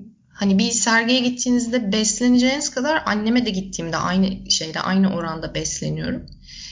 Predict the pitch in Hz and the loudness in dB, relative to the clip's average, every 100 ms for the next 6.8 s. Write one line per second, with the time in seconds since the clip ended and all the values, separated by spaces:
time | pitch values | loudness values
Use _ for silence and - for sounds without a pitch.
0 | - - - - - - - - 208 - | -20 -20 -10 -6 -2 -2 -2 -2 -2 -2
1 | 214 220 226 226 254 233 - 160 147 147 | -2 0 0 2 0 0 -4 -6 -6 -4
2 | 156 196 202 190 196 196 202 190 170 151 | -4 -4 -4 -2 -4 -2 -2 -2 -2 -6
3 | 156 170 147 175 226 220 220 226 233 247 | -4 -4 -4 -4 0 2 2 2 2 0
4 | 220 226 220 - 247 247 247 226 - 185 | 0 0 0 0 0 -2 -2 -4 -4 0
5 | 190 220 233 254 208 247 247 190 156 147 | 2 2 2 0 2 4 2 0 -4 -2
6 | 160 165 208 254 240 254 - - | 0 0 0 0 0 -2 -6 -12